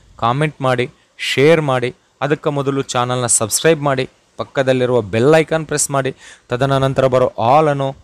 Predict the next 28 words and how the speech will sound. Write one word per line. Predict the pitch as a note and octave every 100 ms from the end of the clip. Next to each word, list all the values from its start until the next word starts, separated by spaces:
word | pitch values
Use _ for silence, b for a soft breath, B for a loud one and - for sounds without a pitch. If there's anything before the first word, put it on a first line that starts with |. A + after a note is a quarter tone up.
| b _ -
ಆ | B2
ನೋಟಿಫಿಕೇಷನ್, | A#2+ A#2 C#3+ D#3 - D3 - -
ಆ, | A#2+
ಆಲ್ | A2+ G#2+ C3 D#3+
ಅನ್ನೋದನ್ನು | D3 C#3+ C#3 C3 C3+ C3+
ಕ್ಲಿಕ್ | - C3 -
ಮಾಡಿದರೆ | C3+ D3 D3+ C3+ - b b _
ಚಾನಲ್ | - C3 D#3 D#3
ಕಡೆಯಿಂದ | C#3+ C3+ C3 B2+
ಬರೋ | B2+ A#2+ C#3+ - B B B -
ಹೊಸ | A2+ A#2 -
ಹೊಸ | F3 B2 A#2 D3+
ವೀಡಿಯೋಸ್ | C3 A2+ A#2 C3 A#2
ನಿಮಗೆ | A2+ A2+
ನೋಟಿಫಿಕೇಷನ್ | B2+ G#2+ A2+ B2+ - A#2 - A2+
ರೂಪದಲ್ಲಿ | G#2+ G2+ G2+ G#2+
ಬರುತ್ತೆ. | A#2 G2 F#2 G2 - - - -
ಹೊಸ | B2 -
ಹೊಸ | F3 D#3+ -
ವೀಡಿಯೋ | D#3 C#3 D3 D3
ನೋಟಿಫಿಕೇಷನ್ | B2+ C3 C#3 C3 C#3+ - B2+
ರೂಪ, | C3 C3 A#2+ - A#2+
ಆ, | B2 B2 A#2+ A#2 G2+
ಬಂದ | G2+ C3
ತಕ್ಷಣವೇ | C3 C#3 - C#3 C#3+ E3+ _ _ -
ಹೊಸ | A2+ -
ವೀಡಿಯೋ | D3+ B2+ C3 C3+ C#3 _
ನೋಡ್ಬೋದು, | G2+ G#2 C3 C3 C3+ C3+